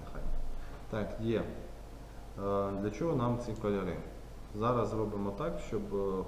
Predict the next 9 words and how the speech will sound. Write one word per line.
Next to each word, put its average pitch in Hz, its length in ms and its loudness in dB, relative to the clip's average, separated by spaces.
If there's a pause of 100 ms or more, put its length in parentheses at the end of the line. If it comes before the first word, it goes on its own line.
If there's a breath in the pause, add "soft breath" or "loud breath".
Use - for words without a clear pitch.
коли 110 160 2
ми 98 160 0
торкаємось 92 720 -2 (160)
певного 82 480 -2
кольору, 147 460 2 (880)
образ 101 300 2
змінювався 92 560 0
на 90 280 0 (640 loud breath)
відповідний 107 800 2